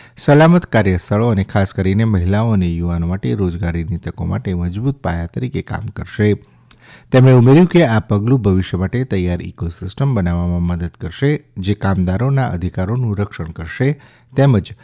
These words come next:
રાષ્ટ્રના આર્થિક વિકાસને મજબૂત બનાવશે. તેમણે આ નિર્ણયને સ્વતંત્રતા પછીના સૌથી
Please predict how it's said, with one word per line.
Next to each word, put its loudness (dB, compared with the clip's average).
રાષ્ટ્રના 2
આર્થિક -2
વિકાસને 0
મજબૂત -2
બનાવશે. -6
તેમણે 2
આ 0
નિર્ણયને 0
સ્વતંત્રતા 0
પછીના 0
સૌથી -2